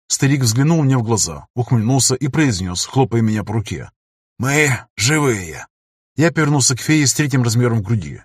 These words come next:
и потрясающими бёдрами, которые завораживающе покачивались, без всяких осознанных усилий с её стороны. Я молча поднял раскрытую ладонь, по которой она хлопнула и с загадочной ухмылкой подошла к выходу.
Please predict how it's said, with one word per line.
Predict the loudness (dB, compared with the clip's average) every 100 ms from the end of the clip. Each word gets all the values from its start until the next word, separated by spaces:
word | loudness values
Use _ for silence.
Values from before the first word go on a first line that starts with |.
| -6
и | -2
потрясающими | 0 2 2 2 2 0
бёдрами, | 0 -2 -6 -10 -12 -18 _
которые | -2 0 2 2
завораживающе | 2 2 2 2 2 0 0
покачивались, | -4 -4 -4 -4 -6 -6 -6 -6 -2
без | -2
всяких | 0 0 0 -2 0
осознанных | 0 2 2 2 0 -2
усилий | 0 0 -4 -4
с | -2
её | 0 0
стороны. | -2 -4 -6 -8 -16 _ _ _ -4
Я | 0 2
молча | 2 2 -2
поднял | -2 0 2 2
раскрытую | 2 0 -2 -2
ладонь, | -4 -4 -6 -12 -18 _ -6
по | -2
которой | 0 0 2
она | 2 0
хлопнула | -2 -2 0 0 -2 0
и | 0
с |
загадочной | 2 2 2 0 -2
ухмылкой | -2 0 0 0 -2
подошла | -2 -2 0 -2
к | -4
выходу. | -12 -14 -18 -18